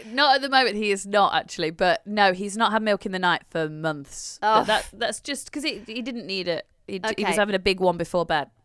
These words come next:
Speaker 2: Well, what I realised is, well, obviously when I was co-sleeping with her and I was fine with that, she was waking up loads and actually taking the pee. I think she just knew it was there. She'd have a little snack, right? <laughs>
Speaker 1: Ah.
Speaker 2: And I
Speaker 1: But
Speaker 2: was
Speaker 1: it's
Speaker 2: chatting
Speaker 1: breastfeeding, isn't it? It's comforting
Speaker 2: Yeah,
Speaker 1: for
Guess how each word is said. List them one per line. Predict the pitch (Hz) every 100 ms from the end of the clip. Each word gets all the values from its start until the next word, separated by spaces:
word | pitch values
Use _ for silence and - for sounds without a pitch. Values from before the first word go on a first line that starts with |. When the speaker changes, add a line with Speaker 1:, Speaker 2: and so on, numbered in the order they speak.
| _ _ _
Speaker 2:
Well, | 254 262
what | 359 381
I | 330
realised | 294 254 233 202 151 147 156 - -
is, | 220 208 190 - - _ -
well, | 233
obviously | 202 254 269 -
when | 240 233 214
I | 202
was | 196
co-sleeping | - 202 180 185 170 175
with | 170 165
her | 165
and | 160
I | 160
was | 165 - _ _
fine | - 196 175 170
with | 170 -
that, | 147 147 -
she | 254
was | 247 202
waking | 208 - 185
up | -
loads | 175 156 147 143
and | 180 196
actually | 220 - 208
taking | 196 175 170
the | 160
pee. | - 170 147 147 -
I |
think | 196 208
she | -
just | 196 185
knew | 202 180
it |
was | 165
there. | 202 214
She'd | - 214
have | 180
a | 170
little | 139
snack, | 294 190 160 147 -
right? | 175 208 -
<laughs> | - 1077 - -
Speaker 1:
Ah. | 339 349 349 359 403 427 - - -
Speaker 2:
And | 233
I |
Speaker 1:
But |
Speaker 2:
was | 247
Speaker 1:
it's | 330
Speaker 2:
chatting | 285 302
Speaker 1:
breastfeeding, | 302 - 277 233 220
isn't | 233 208
it? | 123
It's | 190
comforting | - 226 202 - - 151
Speaker 2:
Yeah, | 285
Speaker 1:
for | 320